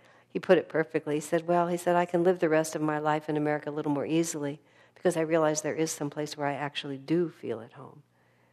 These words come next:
You know, it's just like the culture just makes a lot more sense on some deep level.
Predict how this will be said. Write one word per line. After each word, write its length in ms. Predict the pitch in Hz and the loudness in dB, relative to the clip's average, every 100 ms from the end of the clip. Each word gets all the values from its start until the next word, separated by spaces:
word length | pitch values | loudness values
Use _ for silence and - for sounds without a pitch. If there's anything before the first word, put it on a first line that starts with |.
| _ _ | _ _
You 60 | 180 | -4
know, 40 | |
it's 100 | 170 | -2
just 200 | 196 185 | 0 -2
like 180 | 180 - | -4 -6
the 60 | - | 0
culture 340 | 233 233 208 | 2 4 2
just 160 | 190 180 | 0 2
makes 240 | 185 175 | 0 2
a 60 | 170 | -2
lot 180 | 165 | 0
more 100 | 156 | 0
sense 640 | 143 - - 151 120 117 - | 0 -2 -2 -2 -2 -2 -4
on 160 | 143 | -4
some 220 | - 151 | -6 -8
deep 280 | 147 139 139 147 | -6 -8 -10 -14
level. 320 | 135 135 | -14 -14